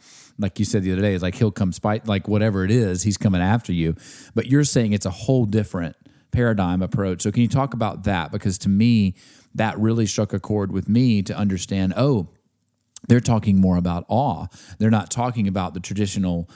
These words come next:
fear that, that, that we believe in our culture and that we're also used to of punishment and everything else. You're talking about a different paradigm shift. Could you, can you talk a little bit about that? 'Cause that to me is a powerful part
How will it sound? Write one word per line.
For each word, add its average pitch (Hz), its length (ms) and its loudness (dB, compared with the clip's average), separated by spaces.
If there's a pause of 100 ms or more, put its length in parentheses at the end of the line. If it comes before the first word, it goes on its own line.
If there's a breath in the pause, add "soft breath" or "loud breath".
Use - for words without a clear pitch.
fear 104 400 2
that, 90 200 -2
that, 87 260 -4
that 90 180 -6
we 104 180 2
believe 92 400 -2
in 87 80 -2
our 80 120 -4
culture 101 520 -4 (800)
and 113 100 6
that 110 60 2
we're 104 120 0
also 95 260 0
used 104 400 0
to 85 240 -2 (340 loud breath)
of 85 160 -6
punishment 107 540 -2
and 95 80 -2
everything 92 360 -2
else. 104 240 -2
You're 110 100 0
talking 101 320 -2
about 87 180 0
a 82 40 0
different 90 380 -4
paradigm 87 340 2
shift. 85 260 -2
Could 90 120 -6
you, 101 80 -2
can 117 80 0
you 117 40 2
talk 123 220 2
a 110 60 0
little 104 120 2
bit 98 40 2
about 95 240 -2
that? 90 320 -2
'Cause 90 120 -2
that 104 240 0
to 104 60 0
me 98 200 6
is 90 100 0
a 92 40 -4
powerful 92 500 -2
part 87 360 -2